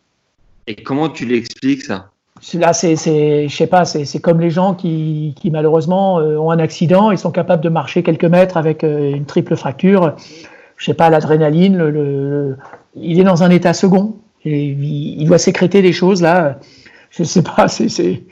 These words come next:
Speaker 2: c'est hallucinant. Mais après, par contre, donc, il, la preuve, c'est qu'il tient, il tient, et le lendemain, il peut plus bouger. Et il se nerve non plus. C'est fini. Tu vois, le, tu
Speaker 1: Ouais.
Speaker 2: tiens avec le truc, et puis le lendemain, c'est fini, quoi.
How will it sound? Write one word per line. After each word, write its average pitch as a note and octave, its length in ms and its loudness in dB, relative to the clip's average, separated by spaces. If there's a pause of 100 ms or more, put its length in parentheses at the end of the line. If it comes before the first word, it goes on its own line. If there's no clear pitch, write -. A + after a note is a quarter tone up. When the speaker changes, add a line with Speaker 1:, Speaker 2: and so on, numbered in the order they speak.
(280)
Speaker 2:
c'est - 180 -4
hallucinant. G3 600 0
Mais G3 80 2
après, G3+ 240 2
par F#3+ 180 0
contre, - 300 -4 (480)
donc, F3+ 200 -8
il, F#3 60 -6 (160)
la G3+ 100 0
preuve, A#3+ 240 0
c'est - 120 -12
qu'il F3 140 -8
tient, G#3 180 -4
il F3+ 100 -6
tient, A3 300 -6 (600)
et G3 60 -2
le F#3 60 2
lendemain, F#3+ 200 0
il G#3+ 60 -4
peut F#3+ 100 -8
plus F#3 120 -8
bouger. F3 420 -4
Et - 60 -2
il F#3+ 80 0
se - 80 -10
nerve F3 160 -2
non F3 80 -6
plus. E3 180 -10 (540)
C'est - 100 -20
fini. D#3 240 -10 (400)
Tu F#3+ 80 -4
vois, A3 140 4
le, - 320 -6 (760)
tu F2+ 100 -8
Speaker 1:
Ouais. E3+ 40 -8
Speaker 2:
tiens G#3 200 0
avec E3+ 220 -2
le E3 100 -4
truc, B3 300 0
et F#3+ 60 -6
puis - 160 -12
le D3+ 60 -8
lendemain, D#3+ 260 -4
c'est F3+ 140 -10
fini, D#3+ 240 -8
quoi. C#3 160 -12